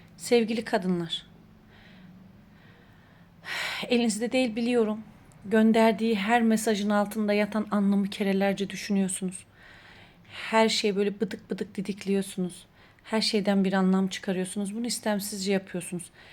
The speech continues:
Hep böyle doğrusu olsun istiyorsunuz. Ve siz de yaparken çok dikkat ediyorsunuz. Ve aynı dikkati özeni ondan da bekliyorsunuz. Ama işte herkes aynı ailelerde büyümedi ki. Herkesin acıları aynı değil. Herkesin travmaları biricik.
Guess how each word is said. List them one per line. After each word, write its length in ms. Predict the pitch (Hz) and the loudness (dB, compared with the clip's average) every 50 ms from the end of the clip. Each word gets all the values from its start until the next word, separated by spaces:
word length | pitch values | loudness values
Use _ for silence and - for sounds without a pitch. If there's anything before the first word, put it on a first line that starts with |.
| - - _ _ | -20 -20 _ _
Hep 260 | - - 220 - - | -10 -10 -10 -8 -2
böyle 400 | 214 208 208 208 226 233 240 240 - _ - | 0 2 2 2 2 0 0 -4 -12 _ -4
doğrusu 380 | 202 196 196 190 196 - - 208 | -2 0 0 -2 -4 -4 -4 -4
olsun 260 | 196 202 - 190 180 | -4 -4 -4 -6 -6
istiyorsunuz. 680 | 170 - - - 170 170 170 - 202 208 - 214 196 | -6 -8 -8 -8 -8 -8 -8 -8 -10 -10 -10 -8 -6
Ve 100 | 196 190 | -6 -4
siz 260 | 190 190 - 285 285 269 | -4 -4 -6 -8 -4 0
de 60 | 311 | 4
yaparken 520 | 294 262 247 254 269 294 302 - - 262 | 4 4 4 4 2 -2 -2 -2 -4 -6
çok 260 | - - - - - | -6 -8 -12 -10 -4
dikkat 340 | - 220 220 - - 214 214 | -4 -4 -2 0 -2 0 0
ediyorsunuz. 520 | 202 202 202 185 185 180 - - - 349 - - - - - - - - - - - - _ - - | 0 -2 0 -2 -2 -2 -6 -12 -14 -14 -14 -18 -20 -20 -20 -20 -20 -20 -20 -20 -20 -20 _ -10 0
Ve 240 | 214 247 254 254 - | 2 4 4 4 4
aynı 300 | 226 226 262 254 240 220 | 2 2 2 2 2 0
dikkati 380 | 220 214 - - 226 220 - 226 | -2 -4 -4 -6 -6 -2 0 0
özeni 240 | 208 190 214 214 214 | 0 2 0 2 2
ondan 320 | 208 202 196 214 214 202 | 0 2 2 2 2 2
da 120 | 190 190 | 0 0
bekliyorsunuz. 540 | 190 180 180 - - 180 170 - - 185 185 - | -2 -4 -4 -4 -6 -6 -6 -6 -10 -10 -8 -4
Ama 180 | - 214 226 226 | -2 0 0 0
işte 220 | 202 - - 226 | -2 -4 -4 -2
herkes 340 | 214 226 220 220 233 208 202 | -2 -2 -2 -2 -4 -2 0
aynı 240 | 208 208 202 196 202 | 0 0 0 0 0
ailelerde 640 | 202 202 196 202 196 202 202 196 190 - 202 190 | -2 -2 -2 -4 -2 -2 -2 -2 -2 -4 -10 -10
büyümedi 420 | - 208 214 226 220 214 - - | -8 -8 -6 -6 -8 -8 -10 -14
ki. 80 | - - - _ _ _ _ _ _ - _ _ _ _ - | -20 -20 -20 _ _ _ _ _ _ -20 _ _ _ _ -14
Herkesin 460 | - - 247 240 - 254 214 220 214 | -8 -6 -6 -4 -4 -4 -4 -4 -4
acıları 400 | - 214 202 208 214 226 214 220 | -2 -4 -4 -2 -2 -4 -2 -2
aynı 260 | 202 208 214 208 208 208 | -2 -2 -2 -2 -2 -4
değil. 160 | 220 220 220 - - - - - - - | -6 -8 -8 -12 -18 -20 -20 -20 -18 -10
Herkesin 420 | - 262 247 - 254 226 233 220 | -10 -10 -8 -8 -6 -4 -4 -4
travmaları 600 | 220 - 233 226 226 220 214 214 208 208 214 - | -4 -2 -2 0 0 0 0 -2 -2 -4 -6 -10
biricik. 440 | - - - - - - - - | -14 -14 -10 -10 -10 -10 -10 -16